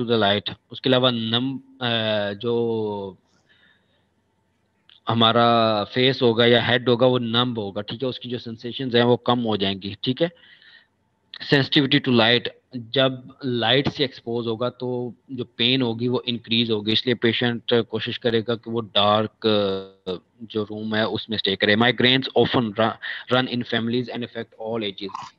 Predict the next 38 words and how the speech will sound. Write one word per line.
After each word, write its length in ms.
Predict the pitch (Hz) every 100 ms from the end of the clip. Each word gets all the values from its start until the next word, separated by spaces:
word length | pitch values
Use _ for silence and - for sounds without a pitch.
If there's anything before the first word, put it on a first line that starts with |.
| _
ये 120 | 120 123
migraine 400 | 123 120 143 143
जो 80 |
होती 300 | 127 - 127
है 100 | 139
ये 80 | 139
फैमिलीज 520 | 135 127 117 120 131
में 120 | 127 110
run 180 | 113
करती 280 | 110 101 -
है, 60 | 117
यानी 120 | 120
कि 100 | 127
genetic 520 | 117 117 113 131 110
disease 380 | 117 110 107 98
है, 160 | 101 104 -
ठीक 160 | 127
है, 100 | 147 143 _ - -
और 520 | 127 131 131 131 131 - - - _ _ _ _ _ _ 127
बच्चों 340 | 127 131 147
से 100 | 131
लेके 260 | 123 123 127
बूढ़ों 320 | 110 120 120
तक 180 | 113 110
सबको 320 | 135 - 123
affect 280 | 110 104 -
करती 260 | 101 -
है। 80 | 104 -
Common 300 | 127 139 127
in 140 | 120
women, 380 | 107 127 131 131
women's 440 | 117 120 127 120 117
में 100 | 107
ज़्यादा 240 | 104 113
common 320 | 120 127 123
होती 200 | 117 117
है 80 | 110
before, 440 | 107 - 113 120